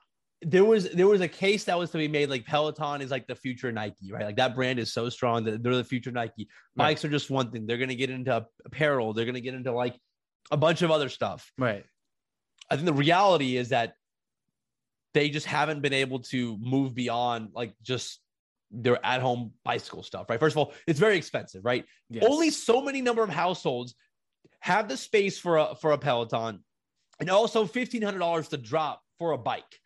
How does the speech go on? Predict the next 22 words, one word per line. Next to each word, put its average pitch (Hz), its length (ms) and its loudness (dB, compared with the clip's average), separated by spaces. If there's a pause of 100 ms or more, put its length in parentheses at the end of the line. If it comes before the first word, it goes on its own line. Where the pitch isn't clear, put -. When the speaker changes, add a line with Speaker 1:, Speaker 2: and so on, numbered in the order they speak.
(200)
Speaker 2:
Mm-hmm. 110 120 -8
Speaker 1:
It's 160 120 0
just 196 160 -2
a 170 40 0
very 160 280 2
expensive 139 640 -4
purchase. 139 340 -2
I 113 140 -4
just 139 120 -6
saw, 180 120 0
I, 127 240 -4
their, 143 240 0
their, 165 300 -2 (300)
their, 202 240 6
like, 185 240 -2 (560)
addressable 170 560 0
market 147 320 2
size, 123 320 0
which 123 120 -4
is 123 60 -8
already, 147 400 2
like, 113 280 -6